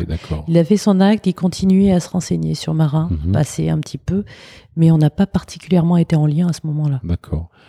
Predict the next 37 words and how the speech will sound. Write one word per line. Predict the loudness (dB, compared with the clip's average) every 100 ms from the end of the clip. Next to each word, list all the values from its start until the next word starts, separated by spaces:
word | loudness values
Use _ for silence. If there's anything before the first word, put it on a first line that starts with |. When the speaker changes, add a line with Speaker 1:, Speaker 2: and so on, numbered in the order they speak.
| _ 0
Speaker 1:
Et | 2
cette | 2
divergence | 4 4 4 4 2
de | 2
point | 2
de | 2
vue, | 2
c'est | 2
le | -2
professeur | 0 0 0 2 2 4
et | 4
le, | 2 2
le | 0 -2
gr-, | -2 -4 -6 -6
le |
corps | 0 0
médical, | 2 -2 -2 -2 -2
ou | 0
bien | 0
c'est | 0 -2 -2 -2 -2 -4 -6 -10 _ _ -20 _ _ _ _ _ _ _ _ -2
Speaker 2:
Non, | 4 4 4 2
c'est | 0
que | 2 2 4 2 0
je | 0 0
pense | 0 2
que | 2
les, | 4 4
les | 4 4
gens | 4 4
ont |
des | 2
sensibilités | 2 0 -2 0 0 0 -2
différentes, | 0 0 0 -2
des | 0
Speaker 1:
Mhm. | 2
Speaker 2:
perceptions | 4 2 0 -2
différentes. | -2 2 2 4 0